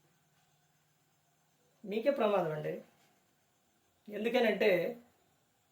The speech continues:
ఎవరు కూడా ప్రమాదంలో పడకూడదనే సేవకుడు ముందు చెబుతారు. హెబ్రీ రాసిన పత్రిక పదమూడో అధ్యాయం,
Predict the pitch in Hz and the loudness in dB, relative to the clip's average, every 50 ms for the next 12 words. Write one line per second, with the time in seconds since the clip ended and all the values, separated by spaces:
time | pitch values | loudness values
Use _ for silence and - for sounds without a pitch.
0 | _ _ _ _ _ _ _ _ _ _ _ _ 208 185 196 220 262 277 277 269 | _ _ _ _ _ _ _ _ _ _ _ _ -6 -4 0 4 6 6 8 10
1 | 269 262 247 233 - 220 220 226 247 254 262 262 254 247 254 - 214 208 226 240 | 8 8 8 6 6 4 4 6 6 6 6 6 6 6 4 2 2 2 4 6
2 | 240 262 254 240 233 233 226 226 226 214 - - 208 196 208 214 220 214 226 214 | 6 6 6 8 6 6 6 6 4 2 2 0 0 2 2 2 2 4 4 4
3 | 196 185 180 202 - - - - _ _ - 185 196 202 202 208 190 175 175 214 | 4 2 2 0 -4 -6 -10 -18 _ _ -8 -6 -4 0 2 4 4 4 2 -2
4 | - - 202 175 165 - 180 190 185 190 226 233 220 220 214 - 214 196 196 208 | -4 -4 -4 -4 -4 -2 -2 -2 0 2 4 6 6 6 4 4 2 0 0 0
5 | - - 214 220 262 254 - 190 196 202 208 214 208 196 175 156 202 170 165 151 | 0 0 0 0 0 0 0 0 0 2 4 6 6 6 6 4 0 -4 -4 -4
6 | 147 143 - | -6 -8 -10